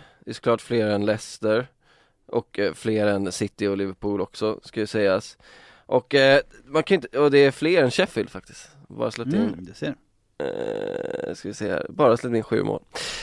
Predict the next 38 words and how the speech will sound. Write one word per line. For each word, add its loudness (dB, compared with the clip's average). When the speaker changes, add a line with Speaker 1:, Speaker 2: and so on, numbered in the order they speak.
Speaker 1:
Och, -6
och, -4
och, -2
och, -4
och -2
det 4
är 4
ganska 2
tidigt 0
för -2
att 0
dra 6
några 4
höga 4
växlar, 0
eller 2
dra 6
sl-, -4
s-, -8
stora 4
växlar 2
från 0
det 2
här, 4
men 4
det 0
är 8
onekligen 6
så 2
att 2
Spurs 4
var 6
ju 8
ett, -6
ett 0
lag 6
som -2
var 6